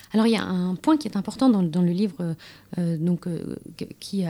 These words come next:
qui écrira notre histoire, c'est aussi la question,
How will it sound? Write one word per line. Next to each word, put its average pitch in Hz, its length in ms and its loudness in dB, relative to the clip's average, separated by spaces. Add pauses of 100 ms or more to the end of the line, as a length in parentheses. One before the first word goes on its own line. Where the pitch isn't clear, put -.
qui - 140 -4
écrira 185 260 -4
notre 175 220 -4
histoire, 262 400 -6 (340)
c'est 233 120 0
aussi 220 160 2
la 220 120 2
question, 294 540 2